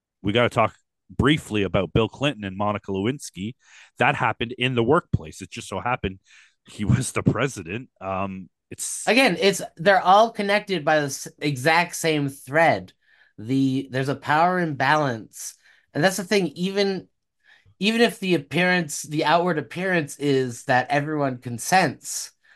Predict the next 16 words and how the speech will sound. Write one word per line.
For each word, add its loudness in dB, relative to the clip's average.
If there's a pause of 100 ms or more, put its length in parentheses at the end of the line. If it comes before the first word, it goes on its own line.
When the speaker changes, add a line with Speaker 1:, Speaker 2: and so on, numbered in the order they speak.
(340)
Speaker 2:
there's, 0
there's 0
still 0
that 6
underlying 2 (400)
for, 0 (320)
like, -2 (200)
in -2
the -2
case -2
of -6
Bill 0
Clinton -6
and -6
Monica 0
Lewinsky, -2